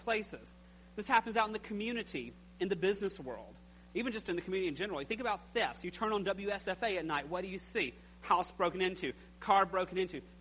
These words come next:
things stolen. We hear reports all the time of people's property being taken. That's what we typically think of with theft, and that is definitely stealing or theft. But it also happens with shoplifting.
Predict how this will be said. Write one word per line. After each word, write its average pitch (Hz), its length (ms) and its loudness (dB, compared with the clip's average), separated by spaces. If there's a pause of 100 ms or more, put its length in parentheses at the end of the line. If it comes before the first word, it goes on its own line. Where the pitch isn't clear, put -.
things 180 260 2
stolen. 151 640 0
We 135 100 -4
hear 202 220 -2
reports 185 360 -2
all 175 200 0
the 208 60 -2
time 190 300 0
of 156 120 -8
people's 180 320 -8
property 185 420 0
being 147 240 -4
taken. 185 340 -4
That's 180 200 -4
what 285 80 -4
we 269 80 -4
typically 233 420 -2
think 214 260 -8
of 170 200 -2
with 190 80 -10 (100)
theft, 185 280 0
and 170 100 -2
that 175 100 0
is 180 140 -8
definitely 165 480 -4 (480)
stealing 143 480 -4
or 147 100 -2
theft. 147 380 2 (560)
But 190 60 4
it - 20 10
also 262 180 4
happens 220 320 -2
with 151 100 -6
shoplifting. - 680 -8